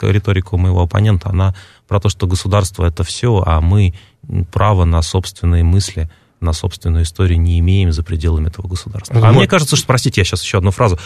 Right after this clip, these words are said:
Speaker 1: Мне кажется, что Алексеевич как раз — это замечательный подарок для русских читателей, для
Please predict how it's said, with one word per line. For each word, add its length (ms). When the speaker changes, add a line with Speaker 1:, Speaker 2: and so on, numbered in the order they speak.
Speaker 1:
Мне 120
кажется, 160
что 60
Алексеевич 540
как 160
раз — 200
это 280
замечательный 680
подарок 400
для 300
русских 380
читателей, 520
для 340